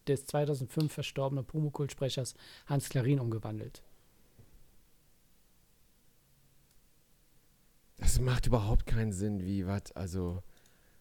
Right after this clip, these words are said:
Speaker 2: also er spricht den, aber dann wird
Speaker 1: Ja,
Speaker 2: der,
Speaker 1: dann
Speaker 2: wird
Speaker 1: kannst
Speaker 2: die
Speaker 1: du dir
Speaker 2: Stimme
Speaker 1: sparen. Ich glaub,
Speaker 2: noch
Speaker 1: es
Speaker 2: mal
Speaker 1: geht um dieses kom-, komödiastische,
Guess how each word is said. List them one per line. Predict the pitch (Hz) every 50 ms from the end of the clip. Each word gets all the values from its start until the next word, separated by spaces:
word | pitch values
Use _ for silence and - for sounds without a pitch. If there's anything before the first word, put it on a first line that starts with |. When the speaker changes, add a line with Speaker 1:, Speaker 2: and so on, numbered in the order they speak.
| _ - _ - _ - - _
Speaker 2:
also | - 110 98 104
er | 110 110 107
spricht | - - - - - 113 110 135 151 - - - -
den, | 165 165 170 170 180 175 -
aber | - 104 107 104 113
dann | 107 113 117 120 113
wird | 110 117 -
Speaker 1:
Ja, | 147 143
Speaker 2:
der, | 143 143
Speaker 1:
dann | - -
Speaker 2:
wird | 151 143
Speaker 1:
kannst | 131 180 - -
Speaker 2:
die | 170
Speaker 1:
du | 170
dir | 175 -
Speaker 2:
Stimme | 120 120
Speaker 1:
sparen. | 131 -
Ich | - 135
glaub, | 127 120
Speaker 2:
noch | 120
Speaker 1:
es | 123 120
Speaker 2:
mal | -
Speaker 1:
geht | 202 190 196
um | 190 180
dieses | 175 165 156 -
kom-, | - - - 190 185 190 196 180 175
komödiastische, | - - 185 175 175 170 147 - 170 170 165 - - - 170 147 - - 165 151 151 147